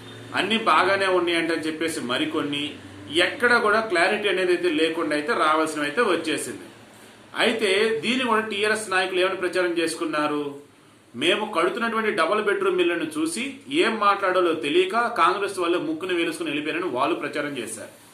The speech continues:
అదే టైంలో డబుల్ బెడ్‌రూమ్ ఇల్లు వేరే చోట కడుతున్నటువంటి ఇల్లుని హైదరాబాద్లో ఇల్లు అని చెప్పేసి పెచ్చులు ఊడిపోతున్నాయి, సరిగా ఏమీ లేవని చెప్పేసి కొంతమంది హడావుడి చేస్తే వాళ్ళ మీద కేసులు పెట్టారు. ఇవన్నీ కూడా మనం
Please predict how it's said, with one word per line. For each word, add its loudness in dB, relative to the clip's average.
అదే 4
టైంలో 2
డబుల్ 2
బెడ్‌రూమ్ 0
ఇల్లు 0
వేరే 2
చోట -2
కడుతున్నటువంటి -2
ఇల్లుని -2
హైదరాబాద్లో 0
ఇల్లు 0
అని -2
చెప్పేసి -6
పెచ్చులు 0
ఊడిపోతున్నాయి, 2
సరిగా -2
ఏమీ 4
లేవని 2
చెప్పేసి -4
కొంతమంది -4
హడావుడి -2
చేస్తే -4
వాళ్ళ 4
మీద -2
కేసులు 2
పెట్టారు. 0
ఇవన్నీ 0
కూడా 2
మనం -2